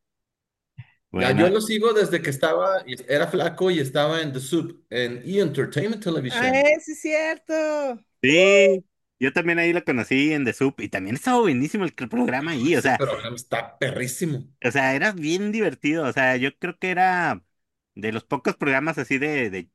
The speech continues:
Speaker 2: de, era que E! Entertainment, creo que es el único
Speaker 1: Es
Speaker 2: que
Speaker 1: lo
Speaker 2: he
Speaker 1: que
Speaker 2: visto.
Speaker 1: acabo de decir, E! Entertainment Television.
Speaker 2: Bueno, es el único capítulo, el programa que he visto alguna vez de ese canal, yo creo,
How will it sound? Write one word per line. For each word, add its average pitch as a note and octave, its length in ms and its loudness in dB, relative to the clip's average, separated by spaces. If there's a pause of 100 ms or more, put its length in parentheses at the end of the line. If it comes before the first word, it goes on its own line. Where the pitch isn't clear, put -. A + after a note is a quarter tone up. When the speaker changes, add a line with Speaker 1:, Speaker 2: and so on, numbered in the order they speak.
(120)
Speaker 2:
de, F2+ 880 -6
era D3 120 -2
que D#3 200 -2
E! A#2 480 0
Entertainment, C#3 600 -2
creo - 180 -4
que D#3 80 -4
es C3+ 40 0
el C#3 280 6
único D3+ 300 2
Speaker 1:
Es D3 80 2
Speaker 2:
que - 20 2
Speaker 1:
lo C3 80 4
Speaker 2:
he G#3 60 -2
Speaker 1:
que G3+ 60 0
Speaker 2:
visto. - 0 -
Speaker 1:
acabo G3 440 2
de F#3 80 4
decir, F#3 800 0
E! D#3 180 0
Entertainment E3 760 -2
Television. C#3+ 800 -6
Speaker 2:
Bueno, A#2 240 0
es A#2+ 120 -2
el D#3 200 2
único F3 320 2
capítulo, C#3 400 -6
el A#2+ 80 -4
programa C3 380 2
que D#3 120 -4
he - 20 0
visto C#3+ 220 -2
alguna C#3 260 -4
vez C3+ 160 -4
de C3 80 -4
ese D3+ 160 -6
canal, G2+ 320 -4
yo G#2 120 -4
creo, F2 280 -8